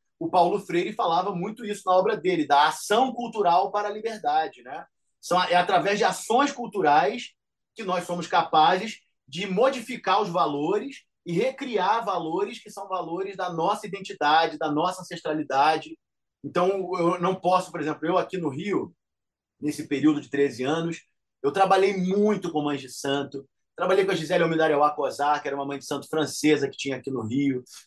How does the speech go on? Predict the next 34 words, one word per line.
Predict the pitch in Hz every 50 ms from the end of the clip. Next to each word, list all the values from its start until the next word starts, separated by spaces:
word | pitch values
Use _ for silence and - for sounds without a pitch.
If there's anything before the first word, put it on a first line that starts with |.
| _ _
trabalhei | - 214 190 196 180 180 185 175
com | - 170 156
Umbanda, | 151 131 - 151 156 156 151 143 147 143
trabalhei | - - 175 175 165 175 170
com | 165 160
a |
capoeira, | 160 160 156 - - 131 139 143 147 139 139
trabalhei | 139 185 185 175 175 185 180
com | 165 165
os | 147 156
evangélicos, | 156 151 147 139 - - 147 147 147 147 135 135 131 - - - _ _ _ _ _ _ _
trabalhei | - 214 208 196 196 185 180 185 190 190 190 180
com, | - 190 185 185 180 175 170 165
é, | 160 160 160
mãe | 160 156 165 170
de | 160 -
santo | - - - 165 160 165 165 160 - 156
em | 151 147 143
todas | - 190 180 170 151
as | 147 - -
partes | - - 147 143 147 - -
da | - 131
cidade. | 131 - - - 131 139 139 139 135 135 - - _ _ _ _ _ _ _ _ _ _ _ _ _
Eu | 190 185 190 202 - - _ _
não | 180 180 196 214 233 240 240 247 233
tive | - _ - - 196 202 208 220 185 180 208 214 202 -
essa | - 165 165 170 175 - 190 -
postura | 185 190 175 - - - - 165 175 185 180 185 180 185 -
que | - - 170 175 180 190 -
a | 156 156
medicina | 156 165 165 165 - - - 165 160 160 156
brasileira | 147 156 156 143 143 135 151 147 156
geralmente | 139 156 151 147 147 147 143 - - -
tem, | - 156 147 156 170 180